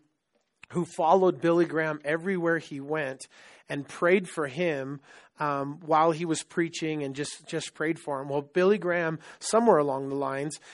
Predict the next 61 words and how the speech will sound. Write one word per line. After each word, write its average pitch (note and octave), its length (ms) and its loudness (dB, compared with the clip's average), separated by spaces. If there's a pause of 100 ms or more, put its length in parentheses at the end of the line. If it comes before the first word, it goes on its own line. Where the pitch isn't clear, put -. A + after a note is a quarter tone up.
he F3+ 180 -8 (140)
found F3+ 320 2
out D#3 340 2
about D3 280 -2
this D3 200 -8
woman, D#3+ 340 0
and C#3+ 100 -4
she - 120 -8
would F3 120 -2
travel E3+ 360 0
and B2+ 80 -6
she - 100 -10
would E3+ 80 -8
follow E3+ 340 0
him B2+ 100 -8
to C3 100 -16
countries D3+ 480 -6
and C3+ 80 -6
all F3 200 4
over F#3+ 160 0
the E3 100 -4
place. D3 220 -8
And C#3+ 80 -10
wherever G3 180 2
he G3+ 140 -4
went, G3 240 0
she - 120 -8
would D#3 160 -6
go. D3 340 -2 (400)
And D#3+ 160 -2
then E3+ 120 4
he D#3+ 160 -2
hired G3+ 340 4
her, D3+ 320 0 (320)
and D3 80 -4
he F3+ 80 4
would G3 100 4
start E3 220 2
to D#3 60 -8
pay D#3+ 220 -2
for D3 240 -2
her C#3+ 60 -2
travel. D3 500 -2
And C#3+ 100 -6
he, D#3 60 0
everywhere E3+ 400 2
he D#3+ 140 -8
went, E3 220 0
he C#3 60 -4
brought C#3+ 280 -4
this C#3+ 220 -8
woman D3 300 -6
with C3+ 180 -10
him C3+ 80 -8
who C3+ 140 -6
would, C3 200 -4 (360)
would D3+ 180 -4
pray C#3 220 -6
for C3 240 -10
him. B2 100 -14
So B2+ 300 -8